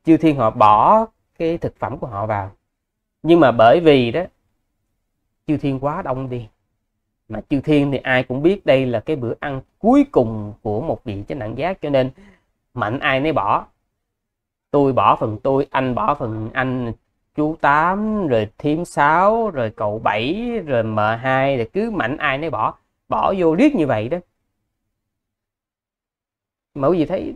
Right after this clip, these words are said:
đâu có cái chuyện là thực phẩm nó, nó, nó, nó nhiều ra thì không có. Mắt thường mình thì mình không biết được. Chỉ có Đức Thế Tôn biết. Và chính bởi vì nó quá bổ, nó quá bổ,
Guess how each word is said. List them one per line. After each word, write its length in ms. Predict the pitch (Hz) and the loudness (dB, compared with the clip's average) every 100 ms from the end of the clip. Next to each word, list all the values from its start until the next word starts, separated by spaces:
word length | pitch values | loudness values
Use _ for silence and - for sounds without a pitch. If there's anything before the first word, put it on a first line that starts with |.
| 185 | 0
đâu 120 | 170 | 2
có 140 | 156 208 | 4 2
cái 100 | 214 | 0
chuyện 420 | - 120 123 143 | 0 -2 -2 -4
là 80 | 123 | -6
thực 160 | 123 | -6
phẩm 220 | 120 113 | -8 -8
nó, 120 | 190 196 | -6 -6
nó, 580 | 170 156 147 165 180 | -6 -8 -8 -6 -6
nó, 260 | 180 180 180 | -6 -6 -6
nó 300 | 170 170 180 | -6 -6 -2
nhiều 440 | 165 135 135 123 | 0 2 2 2
ra 160 | 131 143 | 0 -2
thì 100 | 139 | -4
không 140 | 120 | -8
có. 160 | 156 101 - _ _ _ _ _ _ | -8 -8 -10 _ _ _ _ _ _
Mắt 240 | 185 - | -2 -2
thường 400 | - 139 127 120 | -2 0 0 0
mình 280 | 120 120 117 | -2 -2 -4
thì 100 | 120 | -4
mình 500 | 113 107 107 104 104 107 _ | -4 -4 -6 -8 -10 -14 _
không 200 | 147 147 | -10 -8
biết 180 | 214 - | -8 -8
được. 160 | 101 - _ _ _ _ | -10 -12 _ _ _ _
Chỉ 100 | - | -8
có 60 | 135 | -6
Đức 140 | 170 | -6
Thế 120 | 175 156 | -6 -6
Tôn 200 | 131 123 | -8 -8
biết. 100 | 160 _ _ _ _ _ _ _ _ _ _ _ _ _ _ _ _ _ _ - | -12 _ _ _ _ _ _ _ _ _ _ _ _ _ _ _ _ _ _ -6
Và 100 | 127 | -2
chính 280 | 214 277 | 2 4
bởi 140 | 277 320 | 8 8
vì 340 | 165 131 120 - | 8 4 0 -6
nó 140 | 170 190 | -2 0
quá 460 | 160 196 240 277 | 4 4 4 2
bổ, 560 | 180 113 107 170 269 285 - | 4 4 4 2 0 -2 -8
nó 120 | 180 196 | -6 -2
quá 340 | 185 196 247 | 0 0 0
bổ, 380 | 139 - 165 | 0 -2 -4